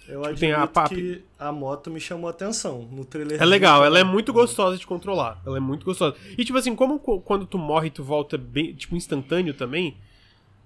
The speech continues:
Speaker 2: é... não, não é uma coisa que quando tu morre te incomoda muito.
Speaker 1: Mas tem combate com a moto ou a moto só te leva de ponto A a
Speaker 2: É.
Speaker 1: ponto B?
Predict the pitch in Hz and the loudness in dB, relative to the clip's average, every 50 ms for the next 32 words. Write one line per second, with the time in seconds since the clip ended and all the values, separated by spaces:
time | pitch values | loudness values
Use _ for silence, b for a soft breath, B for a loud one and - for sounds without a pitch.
0 | _ - 143 139 143 139 139 139 139 139 139 135 139 135 135 135 135 135 131 131 | _ -4 0 2 4 4 4 4 4 2 2 2 2 0 0 0 -2 -2 -2 -4
1 | 131 135 131 - _ _ _ _ _ _ _ _ _ _ _ _ _ _ - 165 | -4 -6 -8 -12 _ _ _ _ _ _ _ _ _ _ _ _ _ _ -12 -8
2 | 156 160 156 156 165 165 165 160 165 160 160 160 160 156 160 160 165 165 165 170 | -4 -2 0 0 0 0 -2 -4 -6 -8 -8 -8 -8 -8 -8 -6 -4 -2 0 0
3 | 170 170 175 180 175 - 180 170 175 180 180 - - - - - 180 170 170 - | 0 0 0 0 -2 -2 -2 -2 -2 -4 -8 -12 -16 -14 -8 -6 -6 -6 -6 -8
4 | 180 170 156 165 165 156 - 170 160 - 180 170 160 151 151 151 160 175 175 151 | -8 -8 -6 -8 -8 -10 -12 -14 -10 -8 -6 -6 -4 -4 -4 -2 -2 -4 -4 -4
5 | 131 123 127 165 202 208 202 - - 285 320 320 - - 269 208 165 143 160 185 | -6 -8 -8 -10 -8 -8 -8 -6 -4 -4 -4 -4 -2 -2 -2 -2 -2 0 2 2
6 | 247 285 - - - 180 156 160 185 220 254 247 254 226 202 196 196 202 202 202 | 2 2 0 -6 -8 -8 -6 -4 -4 -6 -4 -4 -4 -4 -2 -2 -2 -4 -4 -6
7 | - 208 196 196 - 196 175 175 175 175 180 175 - - - - 175 170 175 180 | -6 -8 -8 -8 -6 -6 -4 -2 -2 -4 -4 -8 -12 -12 -12 -10 -10 -8 -6 -4
8 | 160 160 156 156 - 160 151 - 160 143 147 139 131 123 | -4 -4 -4 -6 -8 -12 -12 -12 -12 -10 -10 -10 -10 -12